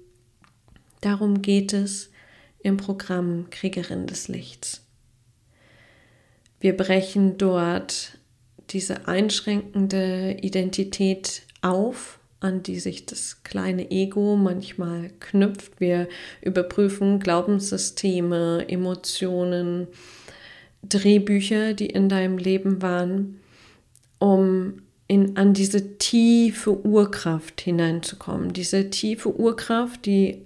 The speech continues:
zugleich mega machtvoll ist und total sanft, mal sehr, sehr hell und mal sehr, sehr dunkel.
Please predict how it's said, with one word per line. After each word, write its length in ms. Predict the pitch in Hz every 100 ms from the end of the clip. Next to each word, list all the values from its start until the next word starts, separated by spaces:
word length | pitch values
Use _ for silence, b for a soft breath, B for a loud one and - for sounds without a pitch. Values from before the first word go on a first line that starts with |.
| -
zugleich 720 | 202 220 202 196 185 196 208 - B B B -
mega 840 | 202 214 226 233 247 240 208 202
machtvoll 720 | 202 202 208 - - 190 175
ist 640 | 170 170 175 - - - 180
und 540 | 180 175 175 - _
total 800 | - 196 - 190 180 180 185 185 - -
sanft, 720 | 185 185 175 165 - - - -
mal 380 | 180 180 180 180
sehr, 280 | 190 196
sehr 200 | 208 214
hell 500 | 202 - 185 190 190 196 B B B
und 220 | 190 190
mal 520 | 190 175 180 180 175 -
sehr, 460 | - 190 185 185 190
sehr 340 | 190 175 175
dunkel. 500 | 175 180 175 - -